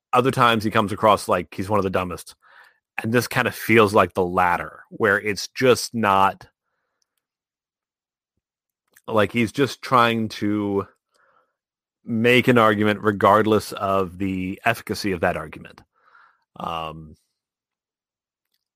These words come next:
so I found that to be an interesting, it's interesting. I, I think we're gonna have a season. I think there's too many reasons for them not, I think there's too many reasons that they need to play. Um,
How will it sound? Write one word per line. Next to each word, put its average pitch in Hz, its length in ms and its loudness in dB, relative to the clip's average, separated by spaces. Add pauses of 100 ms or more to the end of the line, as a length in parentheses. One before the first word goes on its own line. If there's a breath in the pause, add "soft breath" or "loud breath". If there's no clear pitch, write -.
(420)
so 113 160 2
I 113 120 6
found 110 220 2
that 104 180 0
to 104 80 -6
be 101 140 -2
an 101 80 -4
interesting, 98 800 -6 (1800 soft breath)
it's 147 560 -2
interesting. 95 460 0
I, 113 220 4
I 131 180 4
think 131 200 0
we're 127 120 0
gonna 123 120 4
have 110 140 2
a 101 40 -2
season. 107 440 -2
I 101 140 0
think 107 160 -6
there's 104 180 0
too - 260 -6
many 110 200 -2
reasons 101 520 -4
for 113 140 -8
them 95 180 -4
not, 98 320 -2 (240)
I 117 100 -2
think 127 180 -4
there's 117 140 0
too - 120 -8
many 120 140 -2
reasons 110 340 0
that 98 100 -6
they 104 220 0
need 101 300 -10
to 98 80 -12
play. 101 500 -2 (600 soft breath)
Um, 85 520 0